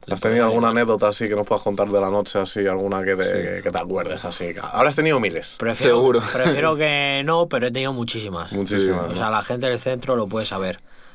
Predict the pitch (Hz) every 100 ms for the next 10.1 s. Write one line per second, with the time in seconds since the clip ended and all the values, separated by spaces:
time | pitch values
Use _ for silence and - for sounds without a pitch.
0 | - - 87 92 90 113 117 117 113 113
1 | 113 113 110 117 110 110 113 101 113 107
2 | 104 104 101 98 95 - - - 92 -
3 | - - 87 - - - 120 151 - 98
4 | 90 98 95 95 85 90 - - 90 110
5 | 117 - - - - - - 90 95 -
6 | 110 147 - - - - 80 76 76 71
7 | 73 - - - - - 95 92 85 92
8 | 120 135 143 120 98 95 110 135 143 107
9 | 90 85 - 87 85 82 82 - 90 113
10 | -